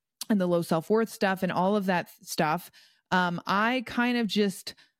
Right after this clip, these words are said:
like, felt like I needed to have him come along the journey with me. And so I would, like, try to offer him, like, coaching, or I'd be like, "Hey, you don't know, you don't understand anything. You don't get it. You don't get it." And I would, like,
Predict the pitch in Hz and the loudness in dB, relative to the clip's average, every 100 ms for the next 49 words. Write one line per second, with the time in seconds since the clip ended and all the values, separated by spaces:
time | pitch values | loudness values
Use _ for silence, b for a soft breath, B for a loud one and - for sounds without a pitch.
0 | _ _ 208 196 185 - - 220 220 214 | _ _ 0 0 0 -4 -2 0 2 0
1 | 208 - 196 196 208 220 208 190 185 185 | -2 0 0 2 2 2 0 0 0 0
2 | 175 202 220 226 - 208 190 175 160 160 | 2 2 2 0 0 0 0 0 0 0
3 | 180 202 180 151 156 170 185 170 - 165 | 0 0 0 -2 -2 0 0 -2 -2 -4
4 | - 240 302 359 - B B 196 185 196 | 0 0 0 -4 -8 B B -2 2 0
5 | 185 185 165 - _ _ - - 202 190 | 0 0 -2 -6 _ _ -6 0 0 0
6 | - 180 190 214 220 233 240 233 - _ | 0 -2 2 2 2 2 2 0 -4 _
7 | _ - 339 339 - 247 202 180 175 190 | _ 0 2 2 0 0 2 2 2 2
8 | 185 202 294 247 277 311 254 311 311 262 | 0 0 0 0 -2 -2 0 0 0 0
9 | 240 311 320 311 - 311 311 285 254 220 | 0 0 -2 -4 -2 0 0 0 0 0
10 | 202 277 285 311 311 233 214 311 285 302 | 2 0 0 0 0 0 -2 -2 0 0
11 | 233 185 202 208 208 190 | 0 0 0 2 0 -2